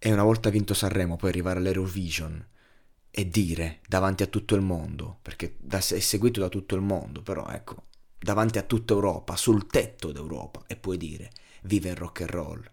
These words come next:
non morirà mai". Non puoi farlo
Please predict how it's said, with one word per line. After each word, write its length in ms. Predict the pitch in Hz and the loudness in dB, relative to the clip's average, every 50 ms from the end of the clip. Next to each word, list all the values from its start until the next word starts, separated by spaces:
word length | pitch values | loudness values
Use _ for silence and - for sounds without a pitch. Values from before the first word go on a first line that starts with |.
| - _ | -20 _
non 180 | _ 98 95 95 | _ -8 -4 -4
morirà 320 | 92 90 87 87 85 85 | -2 -2 -4 -4 -4 -4
mai". 440 | 85 85 85 82 80 82 82 90 - - - - - - - - - - - - - - - - - - - - - - - - - - | -4 -4 -6 -6 -6 -8 -10 -12 -14 -16 -20 -20 -20 -20 -20 -20 -20 -20 -20 -20 -20 -20 -20 -20 -20 -20 -20 -20 -20 -20 -20 -20 -20 -6
Non 180 | - 104 107 110 | 0 2 2 6
puoi 200 | 110 131 123 117 | 8 8 6 6
farlo 720 | 117 113 104 92 82 82 85 85 87 85 78 - - | 6 4 4 4 2 0 -2 -2 -4 -4 -6 -8 -10